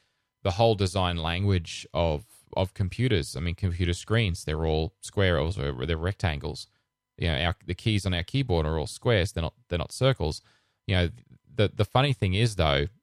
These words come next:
there are other things that we, that we twist with our fingers. So the digital crown, 'cause we twist with our fingers, is round, and, and, you know, knobs on, you know, hand, door handles are round, and, you know, because it feels better for our fingers in that action that we're using. But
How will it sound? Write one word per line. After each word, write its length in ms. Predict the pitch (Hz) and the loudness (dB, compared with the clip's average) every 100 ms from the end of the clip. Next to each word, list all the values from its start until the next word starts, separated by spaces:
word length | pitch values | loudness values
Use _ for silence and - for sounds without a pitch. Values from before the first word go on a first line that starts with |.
| _ | _
there 140 | 107 | 2
are 60 | 92 | 4
other 120 | 117 | 2
things 360 | - 95 80 - | 0 -2 -2 -6
that 120 | 78 | -4
we, 380 | 90 87 85 - - | 0 0 -2 -6 -6
that 100 | 90 | -2
we 120 | 90 | -4
twist 420 | - 110 - - | -2 -2 -2 -4
with 100 | 92 | -2
our 140 | 82 | 0
fingers. 540 | - 139 127 87 73 - _ _ _ _ | 0 0 0 0 -4 -10 _ _ _ _
So 240 | 101 85 | 0 2
the 80 | 82 | 2
digital 300 | 95 - 80 | 0 -2 -6
crown, 480 | - 117 117 82 87 | -2 0 2 0 -2
'cause 140 | 95 | -4
we 80 | 90 | -4
twist 260 | - 98 - | -2 -4 -2
with 40 | |
our 60 | 87 | -4
fingers, 320 | - 120 90 | -2 0 0
is 140 | 80 | -2
round, 340 | 78 69 62 82 | -4 -4 -4 -6
and, 160 | 76 - | -8 -4
and, 200 | 90 82 _ | -4 -4 _
you 100 | 85 | -4
know, 60 | 82 | -2
knobs 420 | 95 98 95 - | 2 2 2 -4
on, 240 | 80 80 - _ _ _ _ | -4 -4 -8 _ _ _ _
you 100 | - | -2
know, 280 | 87 73 - - | -2 0 -4 -6
hand, 300 | 107 107 95 | -4 -2 2
door 200 | 120 110 | 4 6
handles 340 | 92 82 82 | 4 2 -2
are 60 | - | -4
round, 460 | 87 71 76 95 | -2 -2 0 0
and, 240 | 82 80 - _ _ - | 0 -4 -8 _ _ -10
you 80 | 90 | -6
know, 60 | 80 | -4
because 340 | - 98 - | 0 -2 -2
it 160 | - - | -8 -4
feels 360 | - 110 95 | 2 2 2
better 300 | 87 95 98 | 2 2 4
for 280 | 87 95 90 | 0 0 0
our 100 | 80 | 0
fingers 440 | - 113 95 85 85 | -2 -2 0 -2 -2
in 160 | 87 | -2
that 140 | 82 - | -2 -2
action 380 | 92 104 - 85 | -4 -4 -6 -6
that 100 | - | -2
we're 100 | 85 | -2
using. 500 | 85 104 104 76 101 _ _ _ _ _ _ _ 110 | 0 0 0 -4 -8 _ _ _ _ _ _ _ 2
But 160 | 98 | 2